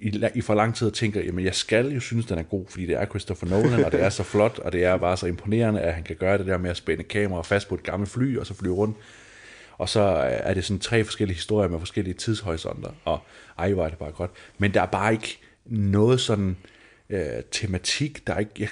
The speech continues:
jeg, jeg har svært ved at sådan rent faktisk at f-, at fange noget reelt, jeg kan få ud af, af Dunkirk. Øhm, og på trods af det, så er der alligevel nogle, nogle, sådan, nogle ret fede ting, og nogle, nogle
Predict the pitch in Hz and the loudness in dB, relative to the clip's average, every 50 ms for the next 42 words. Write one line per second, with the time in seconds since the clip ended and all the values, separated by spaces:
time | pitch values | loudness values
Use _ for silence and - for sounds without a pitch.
0 | - 101 107 - - - 113 110 110 107 - - 127 135 127 113 110 110 113 113 | 0 0 -2 -2 0 -4 -2 -2 -2 -2 -2 -2 2 2 2 2 2 2 2 2
1 | 107 - - 87 78 57 101 - - 117 107 104 92 - 95 110 113 104 - 107 | 2 0 -2 -6 -6 -6 -6 -6 -4 -2 -2 -2 -4 -2 -2 0 0 -2 -2 -2
2 | 104 101 - - - - 90 - - - - - - - - - 104 92 104 117 | -4 -4 -4 -8 -12 -14 -14 -14 -14 -14 -10 -10 -8 -8 -4 -4 -2 -2 0 0
3 | 120 120 117 - - - - _ - - - - _ _ _ - 101 101 104 107 | 0 -2 -4 -6 -16 -20 -20 _ -20 -20 -20 -20 _ _ _ -2 2 4 6 6
4 | 110 104 107 101 - - - 123 117 104 - - - 104 - - 98 - - - | 6 4 2 -2 -2 0 0 0 0 0 -4 -6 -10 -10 -8 -8 -10 -8 -8 -4
5 | 101 110 110 107 90 80 80 80 50 - - 90 - - - 80 85 - - - | 0 0 2 2 2 0 -2 -6 -8 -8 -8 -10 -8 -6 -8 -8 -8 -10 -6 -6
6 | 87 87 - - - - 78 - 69 62 64 64 64 _ _ _ _ _ - - | -6 -6 -6 -10 -16 -12 -10 -10 -10 -10 -12 -14 -14 _ _ _ _ _ -20 -20
7 | - - - - - - 85 - 95 - - 110 113 113 107 98 98 - 113 104 | -20 -20 -20 -20 -12 -12 -10 -10 -10 -4 0 0 0 2 2 0 2 2 2 4
8 | 104 101 98 107 113 110 113 104 95 92 87 85 85 85 - - _ _ _ - | 4 4 4 4 2 2 2 2 2 2 0 0 -2 -4 -8 -14 _ _ _ -6
9 | 92 90 87 - 98 92 87 57 - - - - 95 92 87 85 90 - - - | -6 -6 -2 -2 -2 -2 -4 -6 -10 -12 -8 -4 -4 -2 -2 -2 -4 -6 -8 -6
10 | - 104 104 107 107 - - 120 110 104 87 85 87 80 - - - 82 87 87 | -2 2 2 2 0 0 -2 -2 -2 -2 -2 -4 -6 -6 -8 -10 -10 -8 -6 -6